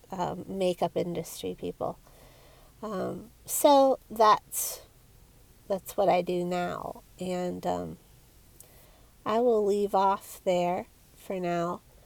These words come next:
This is gonna be a part four, folks. Um, but, um, I, um, next time I'll talk about, uh, kind of what, what happened in between all that,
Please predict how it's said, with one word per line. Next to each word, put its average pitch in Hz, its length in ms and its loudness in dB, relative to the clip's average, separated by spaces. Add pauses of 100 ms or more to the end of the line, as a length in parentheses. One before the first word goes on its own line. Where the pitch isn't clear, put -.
(300)
This - 260 2
is - 60 -2
gonna 240 240 6
be 254 180 8
a 254 60 12
part 262 380 8
four, 220 280 8
folks. - 720 0 (100)
Um, 185 320 -6 (720)
but, 208 300 6
um, 202 340 0 (320)
I, 196 480 2
um, 185 460 -4 (120)
next 220 420 0
time 202 360 2
I'll 185 160 2
talk - 400 0
about, 180 480 0 (400)
uh, 185 340 -8 (1200)
kind 214 380 4
of 196 320 4
what, 202 420 2
what 208 160 2
happened 196 580 0
in 185 220 -6
between 190 540 -6
all 175 220 0
that, 180 380 -2